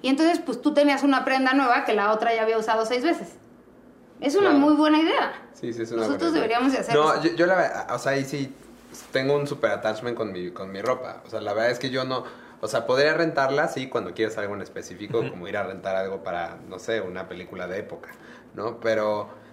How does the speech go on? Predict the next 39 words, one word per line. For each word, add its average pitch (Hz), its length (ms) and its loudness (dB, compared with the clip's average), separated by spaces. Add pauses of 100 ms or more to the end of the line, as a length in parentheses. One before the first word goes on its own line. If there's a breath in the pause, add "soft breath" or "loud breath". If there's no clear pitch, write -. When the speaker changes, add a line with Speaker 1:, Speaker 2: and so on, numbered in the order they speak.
(420 loud breath)
Speaker 2:
pero, 117 500 4
o - 80 -8
sea, 120 140 -6
de 117 140 -2
que 113 120 -6
dejar 117 460 -2
ir 123 160 -6
algo 113 280 -2
de 104 80 -4
mi 95 140 -12
closet 98 380 -10
Speaker 1:
No, 339 100 6
Speaker 2:
para 349 140 6
Speaker 1:
bueno, 285 320 4
pero 233 200 2
tú 285 120 0
decides, 285 320 6
Speaker 2:
<laughs> - 40 -
para - 120 4
tu 285 60 8
Speaker 1:
debe 330 120 6
de 370 60 4
Speaker 2:
prima, 311 160 4
Speaker 1:
haber 254 280 4
Speaker 2:
jamás. 262 200 2
Speaker 1:
algo, 247 320 0
pero 320 160 4
debe 359 220 4
de 403 60 4
haber 254 220 4
algo 254 560 2
que 226 220 -2
sí 262 200 -2
le 240 280 2
dirías, 233 440 -2
"Ay, 220 180 -2
me 226 120 0
da 226 120 2
igual", 233 340 -2